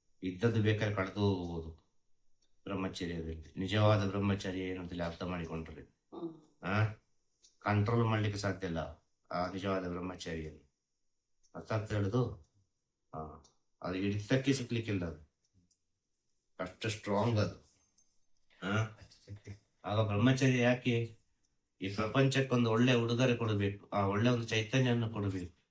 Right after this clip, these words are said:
Speaker 1: ಆ ಬ್ರಹ್ಮಚರ್ಯ ಆದಂತ ಗೃಹಸ್ಥಾಶ್ರಮ ಯಾಕೆ ಹೇಳಿದ್ರು?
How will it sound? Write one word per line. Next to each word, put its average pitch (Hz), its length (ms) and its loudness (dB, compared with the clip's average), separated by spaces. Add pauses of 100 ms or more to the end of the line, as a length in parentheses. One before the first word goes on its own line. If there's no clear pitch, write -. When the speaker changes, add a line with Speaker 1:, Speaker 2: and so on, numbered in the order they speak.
(300)
Speaker 1:
ಆ 95 80 -2
ಬ್ರಹ್ಮಚರ್ಯ 135 560 4
ಆದಂತ 127 360 4
ಗೃಹಸ್ಥಾಶ್ರಮ 123 720 2
ಯಾಕೆ 117 300 2
ಹೇಳಿದ್ರು? 113 560 0